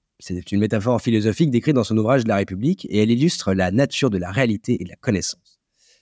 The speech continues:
Donc il faut que tu t'imagines dans une grotte sombre où des prisonniers sont enchaînés, fixant un mur devant eux. Sur ce mur, il y a des ombres qui dansent. Elles proviennent de grandes marionnettes ou de statues, ça dépend de la traduction,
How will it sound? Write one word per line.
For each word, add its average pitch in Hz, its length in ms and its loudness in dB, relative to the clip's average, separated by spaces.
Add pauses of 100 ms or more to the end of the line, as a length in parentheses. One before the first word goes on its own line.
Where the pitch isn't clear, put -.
Donc 110 120 -8
il - 40 -14
faut 185 80 0
que 180 60 -12
tu 147 60 -8
t'imagines 175 300 4
dans 139 120 4
une 113 200 2
grotte 117 300 -2
sombre 110 500 -2 (480)
où 135 80 0
des 131 80 2
prisonniers 143 360 4
sont 107 180 -4 (100)
enchaînés, 104 420 0
fixant 123 340 -2
un 101 60 2
mur 120 220 4
devant 101 300 -2
eux. 87 80 -14 (560)
Sur - 220 0
ce - 120 -2
mur, 127 220 0 (160)
il 110 40 -2
y 117 40 4
a - 20 0
des 117 220 2
ombres 139 200 4
qui 120 140 -4
dansent. 98 260 -4
Elles 92 140 -12
proviennent 113 300 2
de 107 80 0
grandes 123 260 0
marionnettes 117 420 2
ou 110 40 -8
de - 60 -10
statues, 110 380 -2
ça - 100 -6
dépend 92 160 -6
de 101 40 0
la 95 60 -2
traduction, 92 380 -8